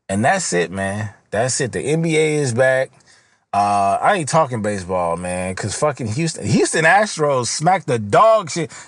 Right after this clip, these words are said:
Yo, where y'all Yankee fans at? All right, I'ma leave y'all alone because my Dodgers is out of it. I'm just letting y'all know.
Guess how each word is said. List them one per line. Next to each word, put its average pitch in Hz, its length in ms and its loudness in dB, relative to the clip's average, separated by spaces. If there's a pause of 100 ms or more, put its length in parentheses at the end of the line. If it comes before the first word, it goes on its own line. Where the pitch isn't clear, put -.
Yo, 202 200 2
where 208 200 2
y'all 294 140 4
Yankee 208 380 0
fans 127 420 -2
at? 80 240 -6 (840)
All 147 80 6
right, 190 220 4
I'ma 196 160 2
leave 202 180 2
y'all 185 260 6
alone 165 260 2
because 151 200 -4
my 214 140 6
Dodgers 185 480 2
is 143 140 0
out 143 200 6
of 95 200 -6
it. - 100 -20 (240)
I'm 165 140 0
just 185 140 -2
letting 202 220 2
y'all 202 160 2
know. 165 360 0